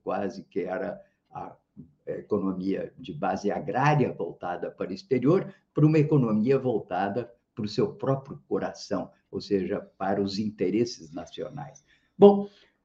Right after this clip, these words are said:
aqui então vamos lembrando que na segunda-feira, quatorze horas, no plenarinho, vai ser inclusive transmitido pela T V da Câmara.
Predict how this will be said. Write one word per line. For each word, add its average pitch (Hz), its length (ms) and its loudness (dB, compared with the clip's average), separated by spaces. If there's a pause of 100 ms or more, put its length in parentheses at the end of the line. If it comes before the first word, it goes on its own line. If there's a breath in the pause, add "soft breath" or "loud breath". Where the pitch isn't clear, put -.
aqui 127 300 4
então 160 380 6
vamos 117 600 2
lembrando 110 600 2
que 120 420 0
na 98 300 -2
segunda-feira, 117 920 2
quatorze 101 640 2
horas, 123 520 2 (200)
no 101 220 -2
plenarinho, 104 580 2
vai 131 160 0
ser - 280 -2
inclusive 113 340 -2
transmitido 117 720 -2
pela 123 260 -2
T - 320 0
V 117 340 -4 (120)
da 123 160 -4
Câmara. - 420 -8